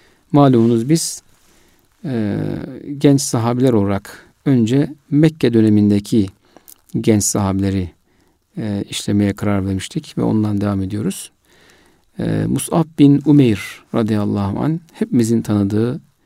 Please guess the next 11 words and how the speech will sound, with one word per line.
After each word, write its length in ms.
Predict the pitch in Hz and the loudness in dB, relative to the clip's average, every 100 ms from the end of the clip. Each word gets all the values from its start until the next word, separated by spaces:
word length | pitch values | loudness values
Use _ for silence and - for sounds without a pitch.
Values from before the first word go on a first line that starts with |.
| _ _ _ | _ _ _
çok 320 | - 160 139 - | 0 0 0 -4
sevdiği, 720 | - 101 98 101 107 123 147 - _ _ | -2 0 0 0 0 0 -4 -12 _ _
hayran 500 | - 113 110 127 123 | 0 2 4 4 2
olduğu 380 | 101 101 123 123 | 0 -2 -2 -2
bir 100 | 107 | -2
genç. 440 | 101 123 156 - - _ _ _ - _ _ _ _ _ _ _ _ _ _ _ _ _ _ | 0 -2 -4 -10 -18 _ _ _ -20 _ _ _ _ _ _ _ _ _ _ _ _ _ _
Mekke'de 1400 | 214 139 202 208 175 147 139 107 104 - - - 151 156 - - | -6 2 2 2 4 4 2 -8 -14 -14 -18 2 4 6 2 -6
İslam'ın 640 | - - 147 147 160 123 - _ _ _ | -2 4 6 6 6 4 -2 _ _ _
on 180 | 190 170 | 2 4
birinci 340 | 131 120 131 139 | 6 4 6 6
yılı, 260 | 110 92 | 6 2